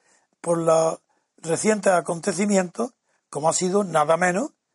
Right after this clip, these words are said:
que el olvido por parte de Rusia del, del derribo por Ankara, por Turquía, de aquel avión militar,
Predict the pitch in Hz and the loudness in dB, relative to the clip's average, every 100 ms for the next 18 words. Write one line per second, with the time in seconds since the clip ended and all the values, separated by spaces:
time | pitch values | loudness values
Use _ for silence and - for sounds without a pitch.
0 | _ _ - 156 160 156 170 254 175 131 | _ _ -4 2 2 4 2 4 2 -2
1 | - 160 151 - 170 170 202 202 185 160 | -2 -2 0 2 0 2 2 2 0 0
2 | 214 226 196 151 156 160 151 147 147 190 | 2 2 2 0 0 0 2 0 2 2
3 | 185 143 - 147 143 139 202 202 202 151 | 2 -2 -4 -4 -4 0 2 2 2 -2
4 | 139 202 175 - 175 208 185 160 127 151 | 0 0 0 2 4 4 4 0 2 0
5 | 165 175 185 254 214 233 294 | 2 2 2 0 0 2 2